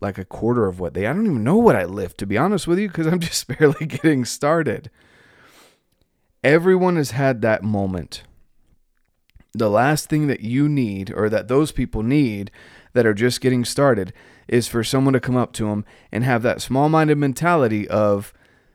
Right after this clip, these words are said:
"Whoa, wow, you're one of the bandwagoners," or whatever you wanna call 'em. "I can't believe you're just getting started today. You should have been started years ago." Well, yeah, but guess what? They're changing today.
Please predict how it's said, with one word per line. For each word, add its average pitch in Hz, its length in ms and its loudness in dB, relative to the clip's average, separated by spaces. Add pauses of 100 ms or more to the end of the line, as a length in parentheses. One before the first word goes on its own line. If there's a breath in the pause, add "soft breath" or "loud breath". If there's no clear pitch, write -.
(100)
"Whoa, 110 420 2 (960)
wow, 107 300 0
you're 98 220 -2
one 104 200 -2
of 101 100 -4
the 90 100 -10 (200)
bandwagoners," 92 800 -8
or 87 80 -6
whatever 135 360 2
you 107 100 0
wanna 98 160 -4
call 78 260 -10
'em. 85 100 -10
"I 85 60 -6
can't 120 240 -4
believe 104 200 -4
you're 92 100 -6
just 90 220 -10
getting 95 220 -6
started 90 320 -2
today. 113 280 0
You 113 140 -2
should 120 180 -4
have 120 60 -2
been 120 140 -4
started 117 340 -4
years 120 200 -4
ago." 92 160 -6
Well, 127 260 -8
yeah, 208 180 0
but 104 200 -6
guess 135 240 -2
what? 117 140 0
They're 92 120 -6
changing 143 420 -2
today. 113 420 -4